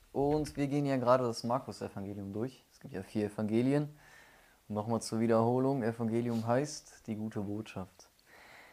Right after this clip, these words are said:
Und im ersten Kapitel haben wir darüber gesprochen, wer überhaupt dieser Jesus ist. Wir haben darüber geredet, wer ist denn der Mensch, der vor Jesus war? Da war Johannes, ein Bote,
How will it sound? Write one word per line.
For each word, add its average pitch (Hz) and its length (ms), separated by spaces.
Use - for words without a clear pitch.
Und 165 180
im 180 140
ersten 170 420
Kapitel 147 640
haben 139 480
wir 123 220
darüber 123 360
gesprochen, 123 680
wer 123 480
überhaupt 131 600
dieser 127 180
Jesus 127 400
ist. - 460
Wir 113 100
haben 113 80
darüber 123 300
geredet, 131 560
wer 117 200
ist 156 140
denn 139 80
der 131 160
Mensch, 135 360
der 120 240
vor 143 240
Jesus 95 400
war? 92 140
Da 95 100
war 104 200
Johannes, 131 680
ein 107 200
Bote, 175 560